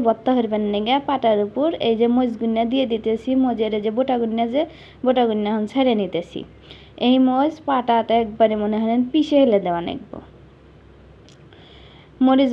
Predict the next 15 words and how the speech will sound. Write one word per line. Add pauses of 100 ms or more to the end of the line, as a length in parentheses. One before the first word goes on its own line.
বাটার
সময় (100)
যদি
এলা
লবণ (120)
দেন (120)
তাহলে (100)
মনে
করেন (100)
যে
এলা
শক্তি (140)
কম (100)
নাকবো। (440)
মরিচের